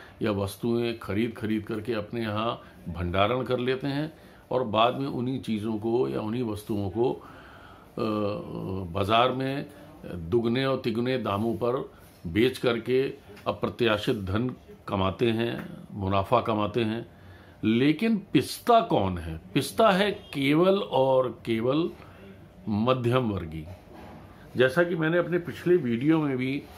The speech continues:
एक, अ, संक्षेप में एक विषय, अ, को प्रस्तुत किया था, वो ये था कि किसान तो आज की तारीख में जो संघर्षमय है, वो कह रहा है कि हम तो गांव में हैं, ज़मीन से जुड़े हुए हैं,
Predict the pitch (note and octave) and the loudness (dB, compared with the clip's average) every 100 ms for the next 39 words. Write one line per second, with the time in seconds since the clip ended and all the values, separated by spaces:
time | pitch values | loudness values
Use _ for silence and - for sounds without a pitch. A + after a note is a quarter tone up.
0 | - - - - - B2 C#3 - - - | -20 -20 -20 -18 -4 -2 -2 -10 -18 -16
1 | - F3+ F#3 A#2+ A2+ A2 A2 G#2+ G#2+ G#2 | -16 -14 -10 -6 -4 -4 -4 -4 -4 -4
2 | G#2 G2+ G2+ G2+ - G2+ G2 C3+ C3+ C3 | -4 -4 -6 -4 -2 -2 0 0 0 -2
3 | B2+ A#2 G#2+ G2+ B2+ B2 A#2+ - - B2 | -2 -2 -2 -2 0 0 0 -8 -10 -8
4 | G#2+ - A2 G#2 G2 B2+ A2+ A#2 G#2+ G2 | -6 -4 -4 -4 -8 -8 -8 -4 -4 -2
5 | G2+ A2 - - - - - - A#2 D3+ | -4 -4 -10 -20 -20 -20 -20 -14 0 4
6 | F#3+ E3 F#3+ F#3 G3 F#3+ - - D3 - | 4 4 4 4 2 0 -6 -2 -2 0
7 | C3+ D3 F#3 G3 E3+ G3 G3 G3+ A2+ A#2+ | 2 4 2 0 2 4 4 2 2 2
8 | B2 E3+ D3+ C3 C#3 D3 D#3+ D#3+ E3+ - | 2 -2 2 2 2 0 0 2 0 0
9 | G2 F#2+ D#3+ D#3+ C3+ A#2+ G2+ F2+ F#2 - | -2 2 0 0 -2 -2 -2 -4 -6 -8
10 | - - - - - C3+ F3 E3+ A2+ A#2+ | -14 -20 -20 -20 -6 2 2 2 2 4
11 | B2+ C3+ C#3 E3+ F3+ F3+ A#2+ B2 B2+ E3+ | 4 4 2 -2 0 -2 0 -2 0 4
12 | F3 E3+ A2 A2 D3 D3 D3 C3 C#3 D3 | 4 4 2 4 4 2 -2 -2 -2 -4
13 | G#2+ G#2+ A#2 D#3 - C#3+ B2+ C3 C3+ C3+ | -2 0 2 2 0 -2 0 0 -2 -2
14 | C#3 C3 D3 E3+ | -2 -2 -4 -6